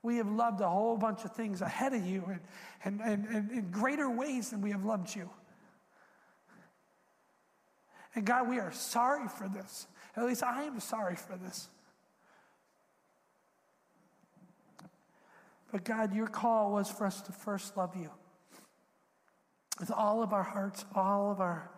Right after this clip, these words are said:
souls, and all of our mind, and all of our strength, every part of who we are. God,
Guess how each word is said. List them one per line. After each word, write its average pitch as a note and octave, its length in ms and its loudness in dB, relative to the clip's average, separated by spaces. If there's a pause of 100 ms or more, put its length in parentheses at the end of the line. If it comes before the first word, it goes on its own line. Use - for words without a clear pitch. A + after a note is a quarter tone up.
(320)
souls, E3+ 640 -2
and D#3+ 100 -8
all D#3 320 -6
of F#3 120 0
our E3 120 0
mind, D3+ 480 -2
and D3 120 -12
all D#3+ 300 -2
of D3 80 -2
our C#3+ 140 -6
strength, - 500 -14
every D3+ 220 -6
part D3+ 260 -2
of C#3+ 120 -6
who D#3 140 -10
we C#3+ 160 -8
are. C#3+ 320 -6 (3250)
God, G#3+ 240 4